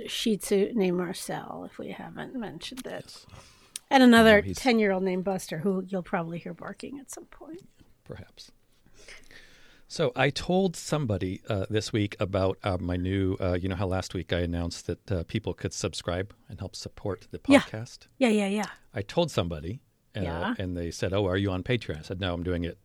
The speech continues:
Speaker 2: I'm doing it myself. Just doing this. Subs-, people s-, subscribe right through the website." And they're like, "Why don't
Speaker 1: Right.
Speaker 2: you just do Patreon?"
Speaker 1: Yeah.
Speaker 2: Uh, and I was like, "Well, that's, that's a good question. That's a valid question." Uh, and there are, there are several reasons, and, uh,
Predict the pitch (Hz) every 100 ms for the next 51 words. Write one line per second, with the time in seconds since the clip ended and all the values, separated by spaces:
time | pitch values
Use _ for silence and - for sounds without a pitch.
0 | - 98 92 92 87 85 - 80 - -
1 | _ - - - 87 80 - 92 - 120
2 | 104 113 - _ - - 107 - 92 87
3 | 113 107 - 101 82 82 - 85 110 98
4 | - 98 - 92 90 - - 95 - 82
5 | - - - - - - 330 - - 98
6 | 113 127 131 123 131 127 131 - 110 101
7 | 101 104 - 135 - 87 92 - 80 95
8 | 90 82 - 107 98 73 73 _ _ _
9 | - 113 92 90 - 110 110 104 98 101
10 | - 113 98 - 143 120 98 117 135 190
11 | 196 98 95 101 -